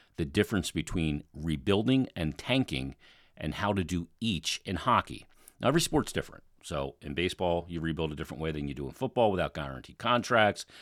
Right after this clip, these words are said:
no hard salary cap in baseball. And basketball, players have a lot of ability to opt out of contracts. In the N H L, that's not there.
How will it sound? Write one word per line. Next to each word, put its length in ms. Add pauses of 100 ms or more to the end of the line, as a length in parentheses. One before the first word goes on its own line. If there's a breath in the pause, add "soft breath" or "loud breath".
(200 loud breath)
no 320 (300 loud breath)
hard 340
salary 360
cap 300
in 80
baseball. 640
And 160
basketball, 720 (300 loud breath)
players 340
have 140
a 60
lot 260
of 180 (240 soft breath)
ability 400
to 140
opt 240
out 100
of 80
contracts. 640
In 80
the 100
N 60
H 180
L, 140
that's 240
not 240
there. 340